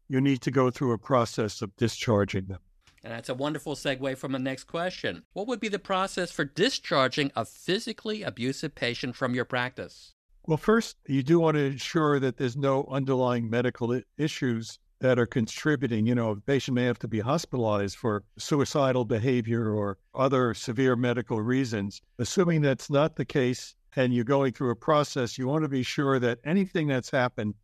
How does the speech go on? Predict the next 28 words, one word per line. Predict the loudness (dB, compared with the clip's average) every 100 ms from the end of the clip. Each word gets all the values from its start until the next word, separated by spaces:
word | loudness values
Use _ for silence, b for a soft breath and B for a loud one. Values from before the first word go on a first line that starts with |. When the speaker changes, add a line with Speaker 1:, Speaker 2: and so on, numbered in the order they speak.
| _ _ _
Speaker 1:
you | -4 2
document. | 4 4 2 0 0 -2 -8 -20 _ _ _ _ _
You | 0
want | 2 2
to |
keep | 0 0 2
records | 4 4 2 0
of | 0
the | -2
patients, | 0 0 0 -4 -6 -6
'cause | -4 -2
this | 0
could | 0 0
become | 0 0 0
a |
medical | 0 0 0 -2 -2
legal | -2 -2 -2
issue, | -4 -6
right? | -2 2 0 -2 _ _ _
So | -6 0 0 2
you | 0
want | 2 0
to |
keep | 0 -4 2
records | 2 2 0 -2
of | -4
the | -4
patient's | 0 -2 -2 -6